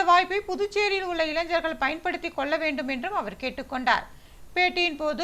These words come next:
புதுச்சேரி மாடல் பாலா, நிகழ்ச்சி ஒருங்கிணைப்பாளர் வெற்றிவேல் ஆகியோர் உடனிருந்தனர்.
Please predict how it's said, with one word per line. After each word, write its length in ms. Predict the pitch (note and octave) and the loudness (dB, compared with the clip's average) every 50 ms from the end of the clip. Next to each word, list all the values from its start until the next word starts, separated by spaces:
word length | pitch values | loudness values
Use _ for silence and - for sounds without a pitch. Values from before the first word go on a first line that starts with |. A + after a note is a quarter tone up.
| G4+ F#4+ - | -4 -4 -4
புதுச்சேரி 480 | E4+ E4+ F4 F4+ F4+ - F#4+ F4+ F4 E4+ D4 | -4 -4 -4 -4 -4 -2 -2 -2 -2 -2 -2
மாடல் 320 | C#4 C4+ C#4 C4+ C#4+ C#4 G#3 A#3+ | 0 0 0 0 0 -2 2 4
பாலா, 320 | C4 B3+ B3 B3 B3 D4 F4+ F4+ | 6 6 6 6 4 4 2 0
நிகழ்ச்சி 340 | D#4+ D#4 F4 F#4+ F#4+ F#4+ F#4+ F4 D4+ | -2 -4 -6 -6 -4 -4 -2 -2 -2
ஒருங்கிணைப்பாளர் 680 | D4+ D#4 D4 D#4 D4 D4+ - - D4 C4+ C4+ B3+ G#3 G3 C4 | -2 -2 -4 -4 -4 -4 -2 0 0 2 2 2 -2 -2 -4
வெற்றிவேல் 440 | C4 C4 C#4 F4+ E4 F4+ F4 D#4+ D4 C4 | -4 -4 -4 -4 -2 0 0 2 4 4
ஆகியோர் 320 | B3 B3 - C#4 F4 F#4 C#4 | 2 2 0 -6 -6 -6 -6
உடனிருந்தனர். 680 | A#3+ F#3+ G3+ G3+ G#3 G#3+ A3+ G#3 A#3+ C4 A#3+ G#3+ E3+ - | -8 -8 -8 -8 -8 -8 -8 -6 -4 -2 -2 -2 -2 -4